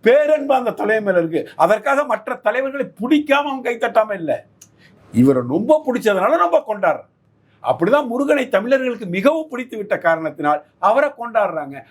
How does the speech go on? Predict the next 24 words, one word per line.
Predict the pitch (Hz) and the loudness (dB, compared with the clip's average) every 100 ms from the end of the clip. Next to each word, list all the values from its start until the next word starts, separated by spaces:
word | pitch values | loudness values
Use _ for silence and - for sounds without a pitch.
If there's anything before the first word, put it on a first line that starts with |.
| _ | _
அவரை | 202 233 208 | 0 0 -6
பற்றி | 226 - 262 | -10 -10 -12
நிறைய | 185 208 254 285 285 | -10 -4 -2 0 -2
நூல்கள் | 202 240 262 226 | 0 0 2 0
வந்திருக்கிறது. | 160 160 160 143 123 127 131 - - | -2 -4 -6 -6 -6 -8 -8 -20 2
நிறைய, | 170 202 | 4 4
அவருக்காக | 185 190 180 233 247 | 2 0 2 2 2
நிறைய | 196 226 254 233 | 2 2 0 -2
கோயில், | - 247 247 | -2 -2 0
அறுபடை | 170 170 196 214 180 | 0 -2 -2 -2 -2
வீடுகளை | 202 247 233 208 | -4 -6 -4 -4
தவிர்த்து | - 202 208 277 | -2 -6 -2 0
ஆயிரக்கணக்கான | 190 247 277 262 233 208 208 175 | 2 2 0 -2 -6 -6 -6 -6
கோயில்கள் | 147 233 233 220 | -2 -4 -2 -4
தமிழ்நாட்டுல | 196 196 185 - 147 | -6 -2 -2 -2 -12
இருக்கு. | - - - _ _ _ - - - - - - - - - - - | -12 -18 -20 _ _ _ -20 -20 -20 -20 -20 -20 -20 -18 -16 -14 2
இது | 349 202 | 4 6
வந்து, | 202 214 247 220 - | 2 2 2 0 -4
அஹ், | 180 180 | 0 0
சிவன் | - 233 277 | 0 0 0
வந்து, | 254 196 196 202 | -2 -8 -6 -2
அஹ், | 165 156 143 135 131 123 120 117 113 107 101 101 101 | -2 -2 -2 -4 -4 -2 -4 -4 -10 -12 -16 -18 -4
தமிழர் | - 175 196 170 | 0 2 2 2
தானே? | 131 123 113 | 0 -2 -10